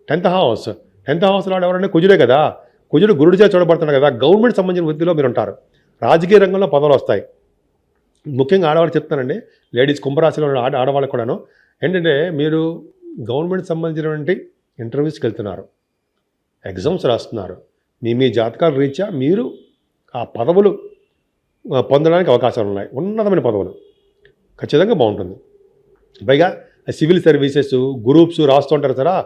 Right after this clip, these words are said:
కుజుడికి ప్రభావం కదా, వాటిలో బాగా సాధిస్తారు. ఇంజనీరింగ్ విభాగాల్లో ఉన్న వారికి, అంటే ఈ రియల్ ఎస్టేట్, సాఫ్ట్‌వేర్ రంగ ఉద్యోగస్తులకి చాలా అనువంతమైన కా-,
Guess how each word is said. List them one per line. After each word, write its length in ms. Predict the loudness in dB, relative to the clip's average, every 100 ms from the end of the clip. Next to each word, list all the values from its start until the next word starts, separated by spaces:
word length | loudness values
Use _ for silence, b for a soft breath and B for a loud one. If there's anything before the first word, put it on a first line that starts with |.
| -8 b _ _ -4
కుజుడికి 260 | 0 0
ప్రభావం 360 | 0 2 2 2
కదా, 400 | 0 0 0 -4 _ _ _ -10
వాటిలో 360 | -6 -6 -4 -4
బాగా 600 | -2 -2 -2 -4 -8 -14 -12
సాధిస్తారు. 580 | -6 -4 -2 -2 -2 -6 _ _ _
ఇంజనీరింగ్ 420 | -4 0 4 4 4
విభాగాల్లో 440 | 2 2 2 2
ఉన్న 100 | 0
వారికి, 320 | -4 -6 -6
అంటే 640 | -10 _ _ _ _ -4
ఈ 400 | -2 -2 -2 -2 -4 -8 -4
రియల్ 220 | 0 2
ఎస్టేట్, 260 | 2 -2
సాఫ్ట్‌వేర్ 340 | -2 -2 0 0
రంగ 120 | 0
ఉద్యోగస్తులకి 560 | 0 -2 -2 -6 -6 -6
చాలా 340 | -6 -8 -4
అనువంతమైన 520 | -4 -6 -10 -10 -10
కా-, 120 | -12